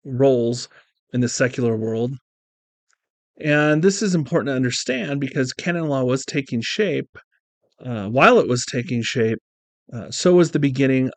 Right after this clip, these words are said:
of secular feudal and manorial law. I spent a significant amount of time in episodes six, seven, and eight walking through the development of feudal law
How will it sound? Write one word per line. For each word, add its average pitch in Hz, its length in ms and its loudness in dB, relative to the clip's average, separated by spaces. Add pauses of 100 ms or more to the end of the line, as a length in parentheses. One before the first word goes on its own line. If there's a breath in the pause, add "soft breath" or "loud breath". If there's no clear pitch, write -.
of 120 400 2
secular 120 720 0
feudal 127 560 2
and 127 140 2
manorial 110 500 0
law. 139 260 0 (1600)
I 143 60 0
spent 165 260 2
a 151 40 0
significant 156 580 0
amount 147 180 0
of 135 80 0
time 139 380 -2
in 135 60 0
episodes 117 500 -4
six, 143 340 0 (160)
seven, 123 640 -2
and 117 120 -4
eight 120 260 -2 (640 soft breath)
walking 131 360 0
through 185 260 0
the 170 80 2
development 117 540 0
of 104 80 -10
feudal 123 280 0
law 104 300 -4